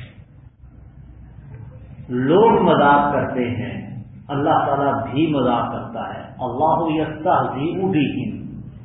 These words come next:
لیکن اللہ کا مذاق کرنا کما یلیق بشانہ، اللہ کے شایان شان ہے، جیسے اس کی شان ہے اس کے مطابق۔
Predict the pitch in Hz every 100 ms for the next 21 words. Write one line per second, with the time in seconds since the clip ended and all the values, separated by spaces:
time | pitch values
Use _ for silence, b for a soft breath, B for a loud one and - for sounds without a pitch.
0 | - - - - - - - 160 190 190
1 | 185 175 254 294 285 285 240 220 220 220
2 | 214 208 202 190 185 - - - 151 135
3 | 139 131 120 135 139 127 117 - 151 110
4 | - - - - - - - 160 233 226
5 | 190 190 - 147 143 139 135 - - -
6 | - - - - - - - - - -
7 | - - - - - 127 208 220 226 196
8 | 202 185 - 143 165 175 143 151 156 -
9 | - - - - - - - - 156 156
10 | - 135 127 127 117 107